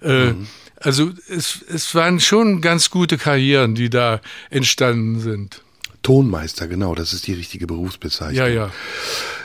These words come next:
Speaker 2: Tom, äh, das ist ja sehr spannend. Ich glaub, die Zeit wird nicht ausreichen, um alles zu besprechen. Wir müssen jetzt erstmal Musik spielen.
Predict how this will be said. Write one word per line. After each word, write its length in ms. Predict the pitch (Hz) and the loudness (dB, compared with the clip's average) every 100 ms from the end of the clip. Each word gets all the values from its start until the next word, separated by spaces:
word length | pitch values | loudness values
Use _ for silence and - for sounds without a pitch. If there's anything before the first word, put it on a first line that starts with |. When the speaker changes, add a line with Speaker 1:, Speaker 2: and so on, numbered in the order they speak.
| - | 0
Speaker 2:
Tom, 340 | 131 170 104 - | 4 4 4 2
äh, 240 | 95 95 | 2 4
das 220 | 101 95 | 2 0
ist 100 | 123 | 0
ja 120 | 127 107 | 0 2
sehr 180 | 120 | 2
spannend. 640 | 139 - 127 131 85 78 - | 0 -2 0 2 0 -2 -8
Ich 140 | 92 | -6
glaub, 160 | - - | -6 -4
die 80 | 107 | -4
Zeit 320 | - 117 - | 0 0 0
wird 140 | 113 | -2
nicht 180 | 131 135 | -2 0
ausreichen, 560 | 127 139 - 92 87 98 | -2 -2 -2 -2 0 -2
um 100 | 90 | 0
alles 300 | 101 117 - | 0 0 -2
zu 100 | - | -4
besprechen. 560 | 95 - 104 - 135 | -6 -4 -2 0 2
Wir 80 | 117 | 2
müssen 240 | 120 - 131 | 0 0 -2
jetzt 160 | - | -2
erstmal 240 | - - 101 | -4 -2 -2
Musik 320 | 92 87 95 | -2 -6 -8
spielen. 480 | - 135 147 170 | -6 -2 0 -2